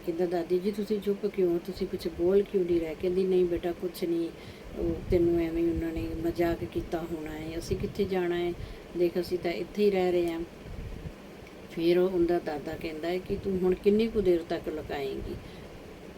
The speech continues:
ਆਪਣੇ ਪੁੱਤਰ ਦੀਆਂ ਤੇ ਆਪਦੀ ਨੂੰਹ ਦੀਆਂ ਗਲਤੀਆਂ ਨੂੰ ਕਿੰਨੀ ਕੁ ਦੇਰ ਤੱਕ ਛੁਪਾਏਂਗੀ? ਜੋ ਵੀ ਕੁਛ ਹੈ ਉਹ ਅੱਜ ਸੱਚ ਬੋਲ ਦੇ,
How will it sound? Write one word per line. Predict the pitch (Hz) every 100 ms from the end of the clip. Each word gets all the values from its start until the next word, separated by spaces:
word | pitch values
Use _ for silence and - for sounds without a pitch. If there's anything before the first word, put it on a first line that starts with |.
| -
ਆਪਣੇ | 160 - 165
ਪੁੱਤਰ | 165 156 160
ਦੀਆਂ | 151 170 165 170
ਤੇ | 170
ਆਪਦੀ | 165 156 165
ਨੂੰਹ | 165 160 160
ਦੀਆਂ | 170 165
ਗਲਤੀਆਂ | 165 151 175 170
ਨੂੰ | 175
ਕਿੰਨੀ | 196 196 214
ਕੁ | 196
ਦੇਰ | 175 156
ਤੱਕ | 143 151 -
ਛੁਪਾਏਂਗੀ? | - 151 151 139 135 - - - - - 160
ਜੋ | 175 190
ਵੀ | 202
ਕੁਛ | 196 196 - 214
ਹੈ | 240 -
ਉਹ | 190 190
ਅੱਜ | 180 180
ਸੱਚ | 185 170 165
ਬੋਲ | 156 156 147
ਦੇ, | 139